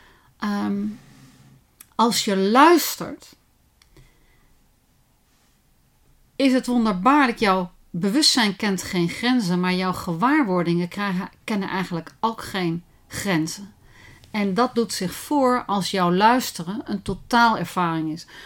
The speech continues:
Als ik terugga naar het kind, een gezond kind, als dat kind speelt, is dat een totaalervaring. Het speelt niet alleen met zijn handen of alleen met zijn hoofd als het een puzzeltje zou zijn. Het kind speelt met alles en dat hele lichaam van dat kind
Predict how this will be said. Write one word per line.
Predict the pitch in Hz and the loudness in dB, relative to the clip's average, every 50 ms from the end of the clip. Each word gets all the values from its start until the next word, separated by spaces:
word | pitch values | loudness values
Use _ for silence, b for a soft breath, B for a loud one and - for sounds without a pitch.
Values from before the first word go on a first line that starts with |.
| B B | B B
Als | B 196 185 | B -2 -2
ik | 220 196 - | -2 -2 -6
terugga | - - 262 269 262 - - 214 190 | -2 0 0 0 0 0 -2 -2 0
naar | 185 185 175 | 0 0 0
het | 170 175 - - | 0 -2 -2 0
kind, | - 262 233 233 254 - - - - B B B B B B B B | 2 2 2 2 0 -4 -8 -12 -20 B B B B B B B B
een | 208 190 | -4 -2
gezond | 185 214 160 - 262 302 339 349 302 - | -2 -2 0 2 4 4 4 4 2 0
kind, | - - 285 247 240 269 294 - - - - b b b b b | 2 2 2 4 4 2 -2 -4 -6 -16 -18 b b b b b
als | b 196 180 | b -4 -4
dat | - 208 - | -4 -4 -4
kind | - - 277 247 - | -2 0 0 0 0
speelt, | - - - - 262 262 240 | -2 -4 -2 0 0 0 0
is | - | -2
dat | 240 220 220 | -4 -4 -4
een | 202 190 | -4 -4
totaalervaring. | - 208 196 - - 269 254 240 214 170 160 143 175 156 151 151 156 | -4 -4 -2 2 6 6 6 6 6 4 0 -2 -2 -2 0 0 -2
Het | 175 175 - | -2 -4 -6
speelt | - - - 330 330 320 | -6 -2 -2 0 0 0
niet | 220 175 - | 0 -2 -2
alleen | - 185 170 175 180 170 170 170 | -2 0 0 2 2 2 2 2
met | 160 156 | 2 0
zijn | - - 165 156 | -2 -2 -2 -2
handen | 151 156 156 147 147 143 147 165 - B B B B B B B | -2 -2 -2 -2 -2 -2 -6 -10 -16 B B B B B B B
of | - 220 202 175 - - | 0 0 0 0 -2 -2
alleen | - 185 185 185 190 180 175 175 | -2 -2 0 2 2 2 4 4
met | 175 175 - | 2 2 0
zijn | - 185 175 | 0 0 2
hoofd | 170 170 170 165 170 - | 2 2 2 0 -2 -2
als | 185 156 | -4 -4
het | 180 175 - | -4 -4 -6
een | - - | -6 -4
puzzeltje | - 180 165 180 170 - 185 175 | -4 -4 -2 -4 -4 -4 -4 -4
zou | 170 180 170 160 | -2 -2 -2 -2
zijn. | 170 170 160 160 165 B B B B | -2 -2 -2 -2 -4 B B B B
Het | B 254 240 - | B -6 -4 -2
kind | - 339 330 302 | 2 2 2 2
speelt | - - - 330 330 - | 2 0 0 0 2 2
met | 302 285 - | 0 0 0
alles | - 339 349 294 180 - | 0 0 0 0 -2 -2
en | 226 | -4
dat | 214 214 - | -4 -4 -2
hele | 208 226 277 330 381 392 392 349 330 277 | 0 0 2 4 4 4 4 4 2 2
lichaam | 262 269 311 320 - - 277 269 269 254 | 2 2 2 2 2 0 0 0 0 0
van | 233 240 226 | 0 -2 -2
dat | 220 - - | -2 -4 -2
kind | - - 233 240 254 262 - - | 0 2 2 4 2 2 -2 -6